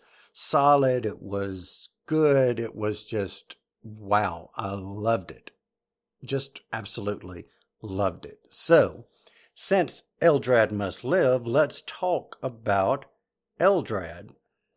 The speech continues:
What did you think of this character and the concept of this character? And Lee, I want to start with you this time because I was listening earlier today to our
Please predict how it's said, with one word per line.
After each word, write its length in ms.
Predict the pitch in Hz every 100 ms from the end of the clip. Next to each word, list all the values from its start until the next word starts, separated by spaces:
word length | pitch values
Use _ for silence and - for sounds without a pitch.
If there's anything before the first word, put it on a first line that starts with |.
| -
What 340 | 135 208 180
did 260 | 196 160 -
you 160 | 139
think 500 | 135 - 131 135 - -
of 200 | 104 95 -
this 500 | 117 120 - - - _
character 800 | - 139 135 127 117 - 104 101 - - _
and 160 | 117
the 60 | 98
concept 760 | - - 156 160 - 135 117 107
of 100 | 95
this 180 | 107
character? 380 | - 117 98 -
And 180 | 98 104
Lee, 320 | 127 151 165 - -
I 100 | -
want 140 | 190 170
to 40 |
start 340 | - 147 131 -
with 140 | 104
you 180 | 104 95
this 260 | 107 104 -
time 320 | 104 98 101
because 460 | 107 104 113 107 - - _ _
I 120 | 123
was 320 | 123 113 110
listening 580 | 113 160 165 170 156 143 -
earlier 440 | 123 123 127 117
today 480 | 110 107 104 107 104 -
to 220 | 113 104
our 500 | 107 104 107 104 101